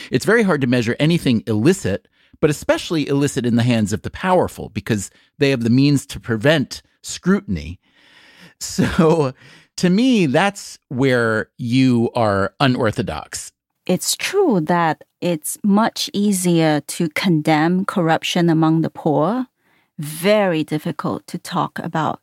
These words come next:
Speaker 2: influence politics among the rich. It's a topic that people do not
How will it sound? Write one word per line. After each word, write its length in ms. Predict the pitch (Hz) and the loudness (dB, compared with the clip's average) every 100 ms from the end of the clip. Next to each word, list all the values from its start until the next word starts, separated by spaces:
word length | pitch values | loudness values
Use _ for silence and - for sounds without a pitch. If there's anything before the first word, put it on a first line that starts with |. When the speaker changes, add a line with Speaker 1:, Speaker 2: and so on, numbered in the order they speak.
| - | -2
Speaker 2:
influence 680 | 170 175 - 175 170 170 | -2 -2 -2 2 2 0
politics 680 | - - 151 160 - 175 - | -4 -2 0 -2 -4 -8 -2
among 340 | 165 160 156 160 | 2 4 2 0
the 80 | |
rich. 540 | 151 151 - - - - _ _ - - - _ | -2 -4 -4 -4 -4 -4 _ _ -20 -20 -20 _
It's 220 | - - | -6 -2
a 80 | 165 | -2
topic 520 | - 196 190 170 156 | 0 0 2 0 -2
that 180 | 165 - | -4 -6
people 320 | - - 165 | -8 -4 -4
do 180 | 156 156 | -4 -2
not 380 | 160 151 139 | 2 2 0